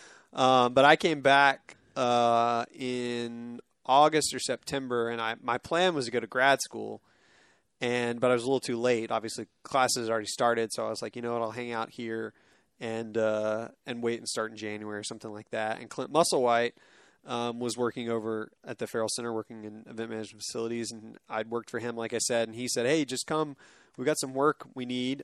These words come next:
Um, you can work for us during football season, and, uh, then you can start whatever, you know, whatever you wanna do." And, uh, I guess around, um,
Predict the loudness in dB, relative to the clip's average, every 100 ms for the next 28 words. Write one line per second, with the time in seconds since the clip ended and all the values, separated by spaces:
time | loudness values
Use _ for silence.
0 | -6 -4 -4 -4 -4 -6 -6 -10 -8 -8
1 | -6 -2 -2 -2 -6 -8 -10 -14 _ _
2 | _ _ _ -6 -4 -4 -4 -4 -2 -2
3 | -4 -8 -12 -14 -16 _ -8 -4 -4 -4
4 | -6 -6 -8 -12 -12 -12 -8 -8 -8 -10
5 | -8 -6 -6 -10 _ _ _ _ _ -4
6 | 0 0 -2 0 2 4 4 2 0 0
7 | 2 4 2 -2 -8 -12 -4 0 4 6
8 | 6 6 6 4 0 2 4 6 6 6
9 | 4 0 -12 -16